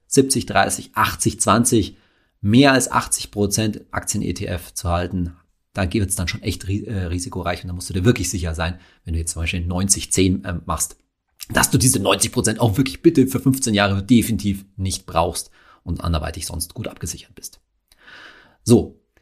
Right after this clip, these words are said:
was wir aber mit dieser Aufteilung, ich sag jetzt mal zum Beispiel siebzig Prozent Aktien-E T F und dreißig Prozent Tagesgeld, Festgeld machen, ist im Grunde genommen nicht viel anders, als was diese Vermögensverwalter auch machen, nämlich auch eine Aufteilung in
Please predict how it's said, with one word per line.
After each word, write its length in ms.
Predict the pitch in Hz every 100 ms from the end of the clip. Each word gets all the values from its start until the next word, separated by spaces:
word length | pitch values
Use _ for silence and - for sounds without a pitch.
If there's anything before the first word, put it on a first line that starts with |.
| _ _ _ _
was 220 | - -
wir 140 | 185 -
aber 220 | 147 123
mit 160 | 113
dieser 240 | 131 120 -
Aufteilung, 600 | 226 - - 82 76 -
ich 100 | -
sag 140 | 123
jetzt 140 | 113 -
mal 180 | 101 101
zum 100 | 87
Beispiel 340 | 85 98 -
siebzig 540 | 101 110 - - 139 -
Prozent 340 | 107 107 98
Aktien-E 460 | - - 92 90 98
T 120 | -
F 240 | - 135 -
und 140 | 98
dreißig 400 | 101 110 - 98
Prozent 320 | - - 92
Tagesgeld, 440 | 110 104 98 92 -
Festgeld 440 | 151 - 85 85
machen, 440 | 90 123 156 - _
ist 180 | 180 -
im 120 | 165
Grunde 260 | 139 147 156
genommen 220 | 135 123
nicht 220 | 170 240
viel 260 | - 185 165
anders, 420 | - 143 156 175
als 220 | - 135
was 180 | 131 131
diese 220 | 143 135
Vermögensverwalter 920 | 131 120 110 131 151 - 120 117 131 -
auch 160 | 190
machen, 240 | - - 85
nämlich 320 | 110 151 -
auch 220 | 104 -
eine 180 | 151 -
Aufteilung 540 | 110 - - 160 175
in 320 | - 170 180